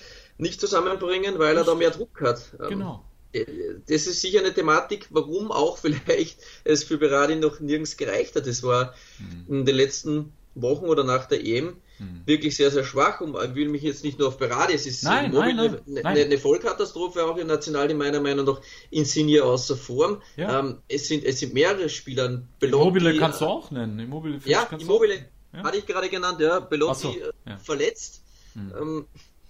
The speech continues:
Speaker 1: ja, und da muss man halt dann auch schon sagen, eine Mannschaft wie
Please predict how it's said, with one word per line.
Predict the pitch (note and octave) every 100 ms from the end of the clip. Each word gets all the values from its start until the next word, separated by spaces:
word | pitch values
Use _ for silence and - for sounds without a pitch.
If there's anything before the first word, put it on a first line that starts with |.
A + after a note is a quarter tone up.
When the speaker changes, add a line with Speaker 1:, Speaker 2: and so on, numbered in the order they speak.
| - - - _ - _ - - -
Speaker 1:
ja, | - D3+
und | F3+
da | G3
muss | F3+ F#3+
man | F3+
halt | D#3
dann | E3+
auch | B2+ D#3
schon | - F#3 F3
sagen, | - - A#2+ A#2+ - - -
eine | D#3
Mannschaft | C#3+ A2+ D#3 F3+ F3+ - D3+
wie | D#3+ E3 E3 E3+